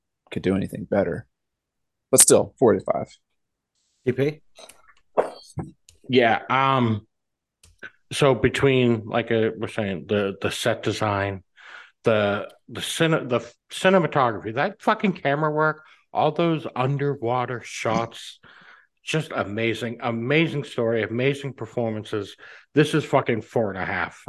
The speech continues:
Speaker 3: out of five for me.
Speaker 2: Yeah, I'm actually
Speaker 3: At,
Speaker 2: there
Speaker 3: at
Speaker 2: with you.
Speaker 3: least
Speaker 2: I'm, I'm,
Speaker 3: four and a half,
Speaker 2: I,
Speaker 3: maybe
Speaker 2: I'm,
Speaker 3: four and three quarters.
Speaker 2: I,
Speaker 3: Like, this
Speaker 2: I'm,
Speaker 3: is,
Speaker 2: yeah.
Speaker 3: yeah, four and three quarters. The,
Speaker 2: I'm
Speaker 3: this
Speaker 2: at,
Speaker 3: is an A movie, not quite an A plus,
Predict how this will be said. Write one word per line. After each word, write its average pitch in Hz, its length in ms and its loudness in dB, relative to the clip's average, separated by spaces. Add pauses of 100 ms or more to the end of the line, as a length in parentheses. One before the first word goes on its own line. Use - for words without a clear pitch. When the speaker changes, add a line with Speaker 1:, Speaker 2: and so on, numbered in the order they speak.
Speaker 3:
out 101 140 -4
of - 80 -6
five 85 320 -2
for 85 100 -10
me. 85 220 -6
Speaker 2:
Yeah, 151 280 6
I'm 175 120 4
actually 196 240 6
Speaker 3:
At, 147 80 8
Speaker 2:
there 156 100 8
Speaker 3:
at 143 160 6
Speaker 2:
with 139 80 0
you. 143 80 6
Speaker 3:
least 135 220 0
Speaker 2:
I'm, 139 60 -2
I'm, 139 40 4
Speaker 3:
four 120 140 4
and 107 80 0
a 104 40 2
half, 110 340 2
Speaker 2:
I, 143 40 0
Speaker 3:
maybe 147 120 4
Speaker 2:
I'm, 165 80 4
Speaker 3:
four 143 260 4
and 123 100 -2
three 113 160 -4
quarters. 95 640 -4
Speaker 2:
I, - 40 4
Speaker 3:
Like, 147 120 4 (160)
this 180 120 2
Speaker 2:
I'm, 143 80 0
Speaker 3:
is, - 280 -12 (380)
Speaker 2:
yeah. 127 180 0
Speaker 3:
yeah, 190 120 10
four 233 260 8
and 226 100 4
three 196 160 6
quarters. 98 560 0 (100)
The, 151 240 6
Speaker 2:
I'm 175 80 6
Speaker 3:
this 208 100 8
Speaker 2:
at, 165 100 4
Speaker 3:
is 143 100 2
an 147 140 2 (120)
A 127 360 6
movie, 98 340 -8
not 147 160 0
quite 175 200 4
an 131 40 -6
A 151 140 0
plus, - 480 -4